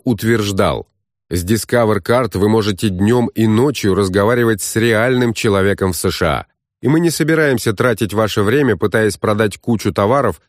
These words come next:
которые вам на самом деле не нужны».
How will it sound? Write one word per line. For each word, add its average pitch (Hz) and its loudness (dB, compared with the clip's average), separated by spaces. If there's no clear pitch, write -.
которые 127 0
вам 117 2
на 113 2
самом 131 0
деле 92 0
не 113 2
нужны». 104 0